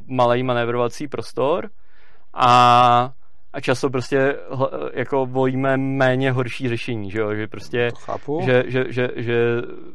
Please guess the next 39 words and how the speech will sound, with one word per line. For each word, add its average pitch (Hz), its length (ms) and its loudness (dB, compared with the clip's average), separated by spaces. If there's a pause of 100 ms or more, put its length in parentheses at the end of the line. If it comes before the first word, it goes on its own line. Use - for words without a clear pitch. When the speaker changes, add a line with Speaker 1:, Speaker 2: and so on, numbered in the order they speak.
(180)
Speaker 1:
jo. 123 240 0 (880)
Speaker 2:
To - 100 -2
Speaker 1:
A 120 60 6
Speaker 2:
chápu, 117 220 8
ale 156 80 8
v 123 60 -4
programu 135 320 2
Speaker 1:
no. 131 60 0
Speaker 2:
můžete 127 300 0
se 127 140 -2
klidně 117 260 -4
vymezit 113 340 -2
i 123 80 -4
víc, 104 160 -4
protože 107 180 -6
potom 110 320 -6
ten 107 140 -6
program 101 260 -6
stejně 104 280 -8
není 98 180 -8
závazný, 92 500 -8
že - 120 -12
jo. - 40 -12 (640)
Respektive 117 460 -4
můžete 117 220 4
Speaker 1:
Jo, 156 80 10
Speaker 2:
tam, 180 100 8
Speaker 1:
jo, 139 160 8 (160)
Speaker 2:
můžete 139 160 4
Speaker 1:
a 147 40 10
jako 156 160 8
my 185 60 6
se 175 40 6
Speaker 2:
můžete 185 120 6
se 170 60 4
Speaker 1:
snažíme 170 200 6
ten 170 80 6
Speaker 2:
vymezit 156 180 4
Speaker 1:
program 151 200 8